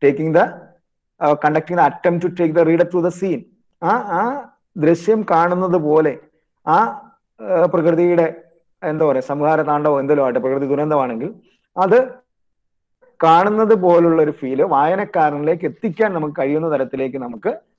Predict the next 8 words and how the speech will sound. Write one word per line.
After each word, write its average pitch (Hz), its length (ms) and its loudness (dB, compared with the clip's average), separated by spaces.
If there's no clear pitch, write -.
ആ, 156 200 4
ഈ 160 140 2
സ്റ്റോറിയുടെ 151 460 2
tone 156 340 2
നമുക്ക് 143 220 -6
alter 147 320 0
ചെയ്യണം. 123 360 -8
അപ്പം, 180 360 -2